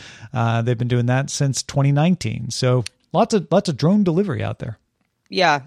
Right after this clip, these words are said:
Speaker 2: there really is. Um, the fact that I've, I've never once been able to, uh, figure out how to get something <laughs> that I actually want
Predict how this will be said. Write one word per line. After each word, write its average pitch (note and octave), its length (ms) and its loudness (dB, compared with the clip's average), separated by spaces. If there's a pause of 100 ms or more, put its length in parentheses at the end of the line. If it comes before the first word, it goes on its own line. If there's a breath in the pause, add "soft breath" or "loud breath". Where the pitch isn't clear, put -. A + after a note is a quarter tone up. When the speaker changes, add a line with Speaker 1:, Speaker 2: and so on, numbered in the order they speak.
(120)
Speaker 2:
there G3+ 120 2
really F#3+ 280 2
is. D3 420 0
Um, D#3+ 380 -4
the F3+ 120 -4
fact F#3+ 300 0
that F#3 100 0
I've, E3 320 -2 (180)
I've E3+ 140 0
never F#3+ 260 2
once F3 300 -2
been F3 160 -4
able D3+ 280 0
to, D#3+ 600 -4 (100)
uh, D#3+ 440 -2
figure F3+ 360 -2
out D#3+ 320 6
how F#3 160 0
to E3 60 -2
get E3 300 -2
something F#3+ 360 0
<laughs> - 20 -2
that F#3 120 -2
I G3 240 2
actually G#3 300 0
want G3 460 -4